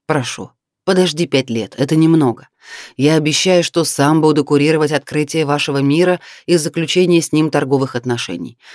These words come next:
Вам дадут лучшие преференции». «Боюсь, у меня нет пяти лет», задумчиво пробормотала под нос,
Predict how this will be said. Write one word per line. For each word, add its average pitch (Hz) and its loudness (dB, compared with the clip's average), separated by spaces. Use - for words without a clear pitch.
Вам 147 0
дадут 165 0
лучшие 190 0
преференции». 160 -2
«Боюсь, 202 -4
у 214 -2
меня 208 2
нет 170 -4
пяти 160 -10
лет», 156 -12
задумчиво 160 -2
пробормотала 156 0
под 147 -2
нос, 208 0